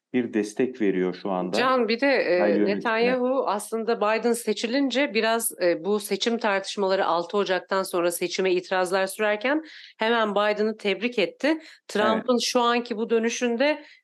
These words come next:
Speaker 2: onu unutmamış olduğu da gözüküyor. Aslında Trump bu son konuşmasında Kasım Süleymani ile ilgili son anda Netanyahu'dan hayal kırıklığına uğradıklarını,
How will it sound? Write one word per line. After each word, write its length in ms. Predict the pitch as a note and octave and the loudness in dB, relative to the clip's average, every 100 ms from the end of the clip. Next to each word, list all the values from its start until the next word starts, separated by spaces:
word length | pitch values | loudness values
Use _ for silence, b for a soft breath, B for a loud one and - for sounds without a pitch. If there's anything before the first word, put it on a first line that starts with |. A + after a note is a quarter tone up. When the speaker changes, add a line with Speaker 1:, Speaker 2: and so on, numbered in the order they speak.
| - | -2
Speaker 2:
onu 260 | D#3 G#3 C4 | 2 4 4
unutmamış 600 | A#3 B3 B3+ A3 A#3 - | 4 0 0 0 0 2
olduğu 400 | A3 G#3+ A3+ B3 | 2 0 -4 -2
da 80 | G#3 | -2
gözüküyor. 720 | D#3+ E3+ F3 - F3+ A#3 E4+ | -2 -4 -6 -2 2 2 2
Aslında 680 | - A3 - A#3 B3+ E4+ D4 | 0 -2 0 0 2 0 0
Trump 320 | - A#3 A3+ | -2 0 0
bu 60 | A3+ | -2
son 240 | - C#4 | 2 2
konuşmasında 920 | C4 G#3+ G#3 G3 G3+ - G#3 D4 F4 B B | 2 0 0 -2 -2 -4 -2 0 0 B B
Kasım 420 | - G#3 G#3+ A3+ G#3+ | -2 0 0 -2 -4
Süleymani 640 | - G#3+ G#3+ G#3+ A3 A#3+ | 0 2 2 2 2 2
ile 220 | A3+ F#3+ | 2 0
ilgili 440 | F3+ G3 C4+ E4 - | 0 0 0 0 -8
son 280 | - B3 B3 | -6 0 2
anda 540 | G#3+ G#3 G#3+ C#4+ F#3 - | 4 2 2 2 0 -2
Netanyahu'dan 840 | - E3+ F#3+ G#3+ G#3 A3+ G#3 F#3+ C4+ | -2 0 0 0 2 2 0 0 0
hayal 300 | A#3 A3 B3 | 0 0 0
kırıklığına 440 | A3+ G#3+ G#3+ A3+ | -2 -2 0 2
uğradıklarını, 840 | A3+ G3 F#3 F#3 E3+ F3+ E3+ F#3+ | 4 4 2 0 0 2 4 2